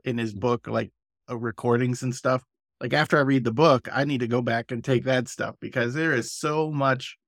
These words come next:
Speaker 1: good information about building anticipation for a launch and for, um, engaging your audience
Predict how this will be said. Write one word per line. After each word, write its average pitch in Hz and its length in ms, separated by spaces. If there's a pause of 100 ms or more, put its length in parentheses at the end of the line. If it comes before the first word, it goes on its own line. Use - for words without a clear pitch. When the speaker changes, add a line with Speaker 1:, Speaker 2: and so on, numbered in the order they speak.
(400)
Speaker 1:
good 139 220
information 123 1040
about 113 420
building 131 340
anticipation 143 1000
for 139 180
a 131 60
launch 127 680
and 110 520 (480)
for, 107 800
um, 107 440 (140)
engaging 131 500
your 113 200
audience 135 720